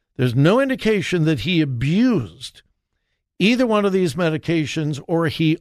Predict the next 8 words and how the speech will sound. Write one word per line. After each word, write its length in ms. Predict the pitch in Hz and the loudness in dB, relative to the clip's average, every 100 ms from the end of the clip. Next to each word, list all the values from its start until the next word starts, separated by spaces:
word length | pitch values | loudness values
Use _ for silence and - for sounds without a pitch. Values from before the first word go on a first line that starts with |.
| - | 0
overdosed 920 | 208 254 214 196 143 135 131 131 - - | 2 2 -2 -4 0 0 0 -2 -6 -4
on 260 | 160 170 170 | -2 0 0
the 60 | |
medication. 840 | 156 139 139 - 202 196 - 113 82 _ _ _ _ _ _ _ _ _ _ _ - | 0 0 -2 -4 -2 -2 -4 -6 -8 _ _ _ _ _ _ _ _ _ _ _ -6
According 480 | 143 - 214 254 262 | -6 0 0 0 -2
to 140 | 165 147 | -4 -4
family 480 | - 185 220 233 220 | -2 -2 0 0 0
members 640 | 220 220 226 226 175 | -2 0 -2 -2 -8